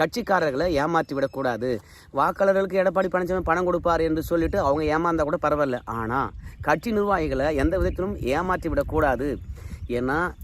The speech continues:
ஆளுங்கட்சியை பொறுத்த வரைக்கும் வாக்குப்பதிவு நேரம் முடிய முடிய அவங்க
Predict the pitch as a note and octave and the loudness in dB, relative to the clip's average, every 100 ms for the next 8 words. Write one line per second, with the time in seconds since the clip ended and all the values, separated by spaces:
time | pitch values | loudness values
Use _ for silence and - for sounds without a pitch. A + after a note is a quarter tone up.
0 | - D3 G3 F3+ E3+ D#3 E3 F3+ E3 C3 | 2 4 4 0 -2 0 0 0 -2 -2
1 | B2+ B2+ C#3+ D3+ D3+ C#3+ - C3 D3+ G3 | -4 -2 0 0 0 -4 -6 2 4 4
2 | F#3 F3+ E3 E3 D3+ D#3+ F#3 F#3 D#3+ E3+ | 2 2 2 2 2 0 2 4 4 2
3 | G3 D#3 C3 C#3+ C3 F#3 | 2 2 2 2 0 2